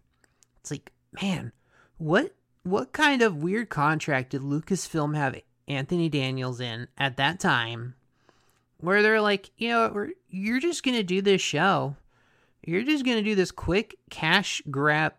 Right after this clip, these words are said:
money grab show about R two D two and C three P O. I wanna know how many drugs were involved in these conversations,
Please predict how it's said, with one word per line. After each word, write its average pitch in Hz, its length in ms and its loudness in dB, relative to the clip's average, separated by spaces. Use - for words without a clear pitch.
money 160 400 0
grab 190 380 2
show 131 580 0
about 180 420 4
R 208 200 6
two 233 180 0
D 220 180 2
two 208 220 2
and 214 140 2
C 226 180 -2
three 226 180 -2
P 170 180 0
O. 139 200 -2
I 226 60 0
wanna 269 360 0
know 254 180 0
how 202 200 -4
many 214 220 -2
drugs 147 340 0
were 170 100 0
involved 151 360 0
in 185 80 -2
these 185 160 -2
conversations, 175 1080 -2